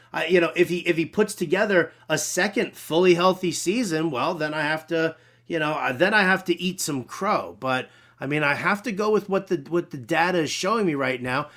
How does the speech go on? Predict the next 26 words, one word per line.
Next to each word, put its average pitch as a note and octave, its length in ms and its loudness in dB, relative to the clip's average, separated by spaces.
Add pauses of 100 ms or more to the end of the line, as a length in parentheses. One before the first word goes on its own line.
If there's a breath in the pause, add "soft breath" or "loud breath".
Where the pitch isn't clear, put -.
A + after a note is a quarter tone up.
(140 loud breath)
And D#3 220 -6
'cause D#3 200 -2
let's F3 160 0
face B3 320 -2
it, B2 160 -4
when D3 180 -2
guys D#3 300 2
get D#3+ 280 0
older F3 460 0
and C#3+ 160 -2
play F3 260 2
more F3 240 4
games, G3+ 560 0
<laughs> - 400 -20 (880 soft breath)
they, - 140 -2 (160 loud breath)
they C3 120 -4
don't G3 220 6
get G3+ 200 2
younger G#3+ 420 4
and A3 120 4
stronger, F#3+ 720 6
<laughs> A#2+ 180 -2
right? G3+ 240 6
I G#3+ 200 0
mean, G3 220 4
so, E3+ 420 2